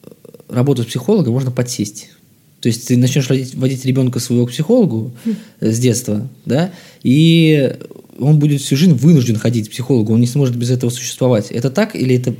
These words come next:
Speaker 1: какая-то миф, миф
Speaker 2: Ну, я
Speaker 1: какой-то?
Speaker 2: не думаю, что на работу со школьным психологом можно подсесть, потому что у меня так много детей, я
Speaker 1: Ну, я вот
Speaker 2: работаю, да.
Speaker 1: даже не про школьного, а
Speaker 2: Ага.
Speaker 1: вот мы сейчас только что обсуждали, что сводить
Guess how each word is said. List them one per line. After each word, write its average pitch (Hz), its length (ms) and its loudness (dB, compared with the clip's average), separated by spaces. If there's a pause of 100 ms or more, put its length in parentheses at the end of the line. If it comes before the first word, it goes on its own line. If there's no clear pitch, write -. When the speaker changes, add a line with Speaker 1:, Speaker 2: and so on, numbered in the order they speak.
Speaker 1:
какая-то 120 400 -4
миф, 113 320 -2
миф 113 140 -2
Speaker 2:
Ну, 262 80 0
я 285 160 0
Speaker 1:
какой-то? 294 80 0
Speaker 2:
не 302 100 2
думаю, 294 380 2
что 220 220 -6
на 220 160 0
работу 214 340 -4
со 214 160 -10
школьным 208 380 -8
психологом 208 480 -10
можно 208 300 -6
подсесть, 220 520 -8
потому 220 260 -4
что 220 180 -8
у 220 40 -2
меня 226 240 -2
так 220 180 -10
много 233 320 0
детей, 254 540 -6 (320)
я 214 220 -2
Speaker 1:
Ну, 139 60 2
я 156 160 4
вот 151 220 2
Speaker 2:
работаю, 214 280 -4
да. - 120 0
Speaker 1:
даже 156 220 4
не 175 100 8
про 170 140 2
школьного, 160 440 2
а - 40 4
Speaker 2:
Ага. 120 80 2
Speaker 1:
вот 123 180 0
мы 139 60 0
сейчас 127 160 0
только 135 160 0
что - 140 -2
обсуждали, 123 320 0
что 113 300 -2
сводить 156 360 0